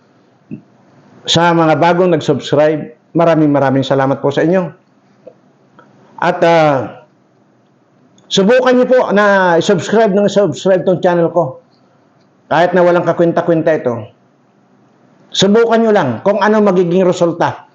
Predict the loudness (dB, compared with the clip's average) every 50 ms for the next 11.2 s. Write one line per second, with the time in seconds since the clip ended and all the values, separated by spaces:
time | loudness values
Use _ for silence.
0 | _ _ _ 0 0 2 2 2 2 2 2 2 0 2 0 0 -2 0 -2 -4
1 | -4 -2 -2 0 0 2 0 0 -2 -4 -6 -10 -18 -20 _ _ _ _ _ _
2 | _ _ _ _ _ _ _ _ _ _ _ 0 0 2 2 2 0 0 0 0
3 | 0 -2 0 0 0 0 0 0 0 0 0 2 2 2 2 0 0 0 0 0
4 | 0 0 -2 0 0 0 0 0 0 0 0 0 -2 -2 -2 -2 -2 0 -2 -2
5 | -2 -2 -2 -2 -2 -4 -6 -6 -14 _ _ _ _ _ _ _ _ _ _ _
6 | _ _ _ _ _ _ _ _ 0 2 2 4 2 2 2 2 2 0 0 0
7 | -2 -4 -4 -8 -8 -8 -4 -2 0 0 0 0 -2 -2 -2 -2 -2 -4 -12 -20
8 | -20 _ _ _ _ _ -4 -2 0 2 2 2 2 2 2 2 0 0 -2 -6
9 | -10 -16 -20 _ _ _ _ _ _ _ -6 -4 -2 0 0 0 0 0 2 2
10 | 2 2 2 2 2 2 2 0 0 0 0 0 0 0 0 0 0 0 0 -2
11 | -4 -8 -14